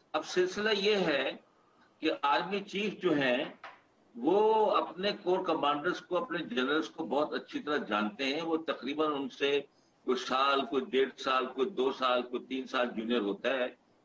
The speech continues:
तो वो उनकी कैपेबिलिटीज को भी समझते हैं, उनके trend को भी समझते हैं, उनको पता है कौन सा आदमी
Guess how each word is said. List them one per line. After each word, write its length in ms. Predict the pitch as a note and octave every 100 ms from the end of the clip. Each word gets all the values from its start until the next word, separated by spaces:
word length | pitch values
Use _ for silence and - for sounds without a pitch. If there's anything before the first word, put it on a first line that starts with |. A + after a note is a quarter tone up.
| _ _ _ _
तो 100 | D3+
वो 340 | D3 D3+ F#3+ F#3+
उनकी 340 | E3+ E3 F#3
कैपेबिलिटीज 800 | F#3 - D#3+ D3+ D#3 C#3+ D3 F3+
को 140 | - F3+
भी 120 | F#3
समझते 440 | - D#3 D#3+ -
हैं, 260 | E3+ E3+ E3+
उनके 240 | E3 D#3
trend 360 | - C#3 D3+ D#3
को 60 |
भी 120 | E3 E3+
समझते 480 | - D#3 D3+ -
हैं, 100 | E3
उनको 320 | E3 D3 D3 D#3+
पता 260 | - -
है 60 | E3
कौन 300 | E3 D3 D#3
सा 140 | -
आदमी 380 | D#3+ C#3+ D3+ E3